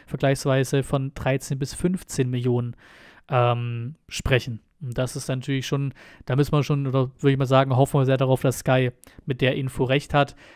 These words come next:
Aber auch so, egal wie, wie gesagt, wir sind natürlich finanziell immer noch nicht geil aufgestellt, sag ich mal. Champions League Geld kommt dann hoffentlich rein oder vielleicht dann eben rein.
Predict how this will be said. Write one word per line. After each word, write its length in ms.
Aber 220
auch 120
so, 460
egal 400
wie, 160
wie 20
gesagt, 240
wir 80
sind 260
natürlich 480
finanziell 380
immer 120
noch 40
nicht 140
geil 200
aufgestellt, 460
sag 180
ich 140
mal. 240
Champions 300
League 80
Geld 340
kommt 280
dann 180
hoffentlich 640
rein 200
oder 140
vielleicht 440
dann 100
eben 200
rein. 380